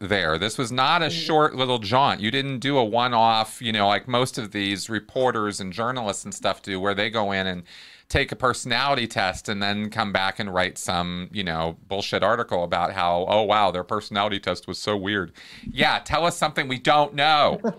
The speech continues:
Speaker 1: Right? But you were there for a long time. You immersed yourself in this for real, to the point where you were getting into the headspace. What is it that they are playing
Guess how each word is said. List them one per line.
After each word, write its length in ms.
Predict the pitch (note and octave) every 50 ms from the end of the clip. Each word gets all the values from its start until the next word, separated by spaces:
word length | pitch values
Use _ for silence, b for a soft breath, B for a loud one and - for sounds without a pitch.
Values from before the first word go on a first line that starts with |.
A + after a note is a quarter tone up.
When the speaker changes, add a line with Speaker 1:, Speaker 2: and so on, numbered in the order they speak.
| B B B B B B B B B B B B B
Speaker 1:
Right? 380 | - A2+ A#2+ A#2+ C3 C#3+ D3 C#3+
But 160 | D3 D3 D3
you 320 | D3 D#3 F3 A3 B3+ C#4 C4
were 160 | A3 F3 C#3+
there 320 | C3 C#3+ C3+ C3 C3 C3
for 260 | - - - C#3 C3
a 60 | B2 A#2
long 520 | B2 C3+ D3 D#3 D#3+ D#3 D3+ D3+ D3+ D3
time. 260 | - D3+ D#3+ D3+ C3
You 160 | B2+ C#3+ D#3
immersed 400 | E3 D3+ D3 D3+ D#3+ - - -
yourself 420 | D#3+ C#3 - - C3 G#2 F#2+ - -
in 120 | A2+ G#2
this 200 | G#2 G#2+ G#2+ -
for 180 | - - A#2 G#2+
real, 300 | A2 C3 D3 D3+ B2+ A#2+
to 120 | A2+ C3+
the 100 | B2 A#2+
point 320 | - - - D3 C#3+ C#3 -
where 120 | A#2+ A#2+
you 200 | A#2+ A2+ A#2 C3
were 140 | C3+ B2+ A#2
getting 300 | G#2+ A2+ A2+ - G#2 A2
into 160 | A2 G#2 G2
the 120 | F#2 G2
headspace. 680 | G2+ A#2 D#3 E3 D#3+ - - - G#2+ F#2 A2 - - B B B B B B B B B B B B
What 600 | - C#3 D3 D3+ E3 F#3+ G3 G#3 A#3 A#3+ - - _ _ _ _
is 300 | - F3+ G3 G3+ F#3+ D3+
it 220 | F3+ D#3 C#3+ - A#2
that 240 | C#3+ C#3+ - -
they 200 | - D3 C#3+ D3
are 160 | C#3+ C3 C3 C3
playing 760 | - - - - B2+ C3 C3+ C#3 C#3 C3+ B2 A#2 A#2 A#2+